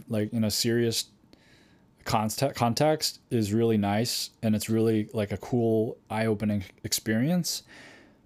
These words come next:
But it made me realize how much I love just kicking back, relaxing, clicking the stones on the, on the board without,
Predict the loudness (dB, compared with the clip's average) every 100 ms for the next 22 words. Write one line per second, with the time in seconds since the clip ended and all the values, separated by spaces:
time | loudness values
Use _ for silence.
0 | _ _ _ 0 0 4 4 4 4 6
1 | 6 4 2 0 2 2 2 2 2 2
2 | 2 0 -2 -2 -4 -4 -4 -2 0 2
3 | 2 0 -2 -2 0 2 0 -4 -4 -4
4 | -4 -6 -2 -2 -2 -2 -4 -4 -6 -4
5 | -4 -4 -4 -4 -4 -2 -2 -2 -8 -18
6 | -20 -20 -20 -20 _ _ _ _ _ _
7 | -4 2 2 2 -2